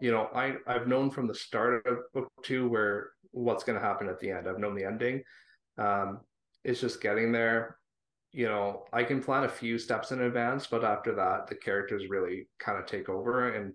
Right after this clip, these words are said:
you know, <laughs> direct, direct where the story needs to go. Then a lot of times it makes sense, and I've gotta backtrack and work things in later on. But, um, but that typically is the method that works for me. It's like a little bit of planning and then, but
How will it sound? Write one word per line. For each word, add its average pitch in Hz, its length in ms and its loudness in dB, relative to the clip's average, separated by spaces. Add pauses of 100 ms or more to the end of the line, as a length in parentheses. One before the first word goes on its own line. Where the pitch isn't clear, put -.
(120)
you 110 140 -6
know, 95 120 -6
<laughs> - 0 -
direct, - 840 0
direct 104 500 0
where 104 360 2 (200)
the 123 60 0
story 110 280 2
needs 98 220 -2
to 110 120 0
go. 104 200 4
Then 113 240 0
a 131 80 2
lot 143 320 6
of - 60 -8
times 123 280 0
it 104 80 0
makes 107 220 -4
sense, 104 300 -4
and 104 80 -2
I've 101 140 -2
gotta 107 260 2 (460)
backtrack 101 480 2
and 110 100 -4
work 101 220 -4
things 107 260 -6
in 101 180 -4 (400)
later 110 340 0
on. 139 340 -2
But, - 360 0 (360)
um, 98 520 -4 (360)
but 110 160 -4
that 110 280 -2 (420)
typically 151 520 0
is 143 360 -4
the 135 80 -2
method 120 260 0
that 104 140 2
works 104 220 0
for 113 80 -4
me. 107 140 -4
It's - 160 -6
like 104 140 -4
a 107 60 -6
little 135 240 2
bit 135 100 4
of - 140 0
planning 107 420 0
and 98 120 -4
then, 95 260 -6
but - 200 -8